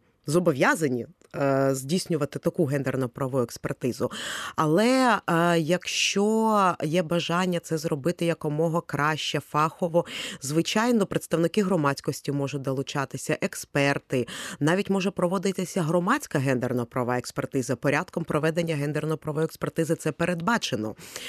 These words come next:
Е, єдине, що, ну, скажімо так, трошки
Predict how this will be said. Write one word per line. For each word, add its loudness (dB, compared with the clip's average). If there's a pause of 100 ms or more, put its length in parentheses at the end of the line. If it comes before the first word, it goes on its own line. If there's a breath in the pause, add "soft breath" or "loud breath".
(200 loud breath)
Е, 2
єдине, 2
що, -2
ну, 2
скажімо -4
так, -4
трошки 2